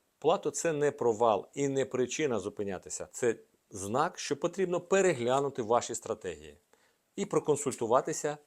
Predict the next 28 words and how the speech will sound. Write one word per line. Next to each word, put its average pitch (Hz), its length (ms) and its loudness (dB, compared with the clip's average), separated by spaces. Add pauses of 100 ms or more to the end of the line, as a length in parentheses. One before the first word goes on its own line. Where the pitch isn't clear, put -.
(100)
з 95 120 -12
лікарем. 92 400 -6
Чому 190 240 4
виникає 185 380 2
плато? - 420 -8
Існують 147 500 2 (400)
фізіологічні 139 720 2
та - 300 -4
психологічні 143 800 0
фактори, 135 540 0 (220)
які 156 200 -6
впливають 135 680 4 (200)
на 110 140 -2
виникнення 104 440 -4
плато. - 320 -8 (160)
До 123 140 0
фізіологічної 165 720 0
віднесемо 131 640 -4
нормалізацію 143 840 2 (260)
метаболізму, 120 720 -2 (160)
адаптацію 123 640 0
до 120 120 0
нових 104 340 0
умов. 135 340 -6 (540)
Він 151 280 -2 (260)
провів 131 420 2
певні 120 320 6
зміни 170 420 -4